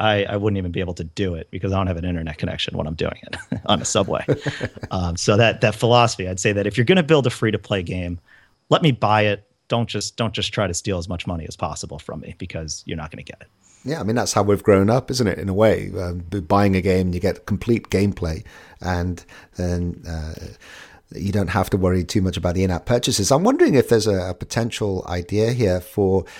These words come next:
Speaker 2: a very nice curated, uh, list of, uh, games that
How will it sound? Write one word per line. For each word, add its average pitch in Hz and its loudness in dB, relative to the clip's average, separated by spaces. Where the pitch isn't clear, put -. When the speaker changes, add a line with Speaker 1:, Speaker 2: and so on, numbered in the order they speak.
Speaker 2:
a 104 -2
very 120 4
nice 98 0
curated, 101 0
uh, 87 -2
list 98 0
of, 90 -2
uh, 82 -4
games 101 4
that - -2